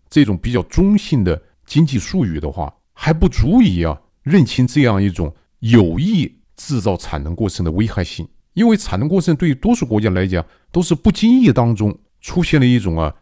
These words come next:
经济恶果，但在今天的中国呢，就是明知道产能过剩还要制造更大的产能过剩。所以彭博社这个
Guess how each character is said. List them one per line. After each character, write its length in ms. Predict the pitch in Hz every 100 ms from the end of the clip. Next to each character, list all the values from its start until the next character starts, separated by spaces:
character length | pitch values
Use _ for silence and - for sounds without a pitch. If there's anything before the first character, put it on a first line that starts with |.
| _ -
经 180 | -
济 140 | 147 123
恶 200 | 147 127
果， 240 | - 73 - _ -
但 160 | 180
在 140 | 175 165
今 200 | - 240
天 140 | -
的 60 | 143
中 240 | - 175
国 160 | 104 92
呢， 80 |
就 100 | 92
是 160 | 110 98 -
明 340 | - 120 165 240
知 220 | 240 143
道 100 | 123
产 220 | 101 85
能 100 | 80
过 160 | 90 98
剩 160 | - 90 _
还 180 | - 104
要 180 | 117 92 - _
制 220 | - 156
造 140 | 120 107 -
更 160 | 269
大 120 | - -
的 80 |
产 200 | 90 - 71
能 80 |
过 160 | 80 87
剩。 180 | - 87 - _
所 160 | - 202
以 40 |
彭 160 | - 170
博 100 | 196
社 180 | 165 214
这 120 | 180
个 180 | 123